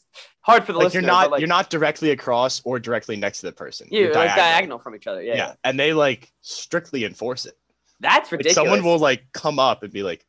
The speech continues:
Speaker 2: "Hey, guys, like, you need to move."
Speaker 1: I have a question,
Speaker 2: And they're mean
Speaker 1: though.
Speaker 2: about it, too. They're not just like, "Hey, guys, like, I'm really sorry," but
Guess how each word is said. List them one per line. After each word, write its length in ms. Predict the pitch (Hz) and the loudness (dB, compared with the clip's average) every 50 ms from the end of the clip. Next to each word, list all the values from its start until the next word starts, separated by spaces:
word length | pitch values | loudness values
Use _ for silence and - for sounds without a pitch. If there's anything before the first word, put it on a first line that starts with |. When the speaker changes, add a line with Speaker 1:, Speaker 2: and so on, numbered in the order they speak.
| _ _ _ _ _ _ _ _ | _ _ _ _ _ _ _ _
Speaker 2:
"Hey, 160 | 76 76 69 | -16 -16 -12
guys, 400 | - 80 76 71 69 - - - | -12 -12 -12 -10 -12 -12 -12 -12
like, 300 | 71 67 - _ - _ _ _ _ _ _ _ _ _ _ | -14 -16 -18 _ -20 _ _ _ _ _ _ _ _ _ _
you 120 | 78 80 | -20 -16
need 160 | 85 82 76 - | -16 -16 -18 -18
to 60 | - | -20
move." 280 | - - - - _ _ _ _ _ - | -20 -20 -20 -20 _ _ _ _ _ -2
Speaker 1:
I 60 | 147 | -2
have 100 | 196 220 | 0 0
a 40 | 226 - | -2 -2
question, 320 | - 185 170 165 180 160 | 0 0 2 2 2 0
Speaker 2:
And 100 | - 107 | 0 -2
they're 60 | - - | -2 -2
mean 80 | - 127 | -2 -2
Speaker 1:
though. 40 | |
Speaker 2:
about 220 | 90 80 80 80 73 | -4 -6 -8 -8 -10
it, 80 | - - | -12 -12
too. 160 | - 98 87 | -10 -10 -8
They're 120 | 80 101 110 | -8 -8 -6
not 160 | 117 117 - | -6 -6 -6
just 160 | 120 - - | -8 -12 -8
like, 140 | 113 101 - | -8 -8 -8
"Hey, 180 | - 110 113 113 | -8 -10 -10 -8
guys, 380 | 95 104 98 101 101 98 - 95 | -6 -4 -4 -4 -4 -6 -8 -12
like, 140 | 90 _ | -14 _
I'm 120 | 92 90 95 | -16 -18 -16
really 160 | 101 101 92 | -14 -14 -14
sorry," 400 | - - 90 90 87 87 87 85 | -12 -10 -10 -10 -8 -10 -12 -14
but 260 | _ - 85 82 - | _ -16 -16 -16 -16